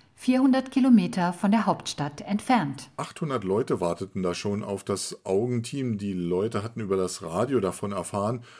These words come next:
Speaker 2: Und wir erfuhren auch, dass in dieser Gegend schon sehr, sehr lange, über zehn Jahre, kein Augenarzt mehr permanent tätig war, kein Optiker. Da ist der Bedarf natürlich riesig.
Speaker 1: Neu bei dem Einsatz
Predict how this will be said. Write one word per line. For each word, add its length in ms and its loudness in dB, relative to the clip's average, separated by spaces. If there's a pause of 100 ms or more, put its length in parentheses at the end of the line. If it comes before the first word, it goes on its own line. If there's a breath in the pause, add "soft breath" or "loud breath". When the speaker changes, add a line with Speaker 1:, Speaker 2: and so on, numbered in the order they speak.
(280 soft breath)
Speaker 2:
Und 200 -2
wir 80 4
erfuhren 400 0
auch, 240 -2
dass 240 -2
in 100 -4
dieser 220 0
Gegend 340 -2
schon 320 0
sehr, 240 0
sehr 160 0
lange, 360 2
über 420 0
zehn 240 -2
Jahre, 440 -2
kein 520 -4
Augenarzt 580 -2
mehr 120 -2
permanent 520 -2
tätig 380 -4
war, 160 0
kein 360 -4
Optiker. 640 -4 (300 soft breath)
Da 80 -6
ist 180 -6
der 60 -2
Bedarf 380 -6
natürlich 480 -6
riesig. 500 -8 (180)
Speaker 1:
Neu 380 4
bei 140 2
dem 180 -2
Einsatz 680 0